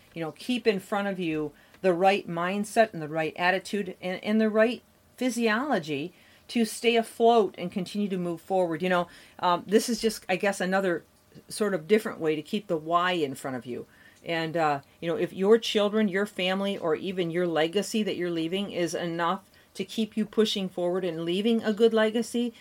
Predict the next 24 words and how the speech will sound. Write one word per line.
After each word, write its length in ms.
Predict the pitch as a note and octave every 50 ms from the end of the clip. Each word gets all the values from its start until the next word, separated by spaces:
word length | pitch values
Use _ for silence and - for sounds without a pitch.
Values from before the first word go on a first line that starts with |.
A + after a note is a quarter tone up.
| - - _ -
and, 140 | E3 E3+ E3
and 260 | D#3+ - F3+ E3+ E3
of 80 | D#3
setting 360 | - - G#3 F#3+ G3 G#3+ G#3+ G3
a 60 | F3
good 280 | D#3 C#3+ - F3 F#3+
example 500 | G3 F#3+ E3 D#3+ - E3 E3+ F3+ F3+ G3+
and 100 | G3 F#3
of 140 | D#3 C#3 -
being 340 | - E3+ E3+ F#3 G3 G3+ F#3+
a 60 | F3
person 440 | - - - F#3+ F#3 F3 - G3 F#3
who 140 | E3 F3 D#3
is, 200 | D#3 D3+ - - - - - - - _ _ -
who 100 | F#3+ F3+
is 240 | E3+ D#3+ - - -
legacy 560 | D#3+ D3 D#3+ F3 F#3+ G3 A3 G#3+ - A3 G3
minded, 720 | F3 E3 D#3+ D3+ D#3 E3 F3+ G3+ A3 A3+ A#3 G#3+ A#3+ A3 - _ _ _ _ _ _
in 120 | - D3+ D#3+
other 180 | E3+ F3+ F3+
words, 220 | E3 F3 E3+ D#3 E3
you, 100 | F3 E3+
you 220 | E3+ - F3 E3
really 460 | D#3+ E3 F#3 G3+ G3 G3 G3 F3+ F3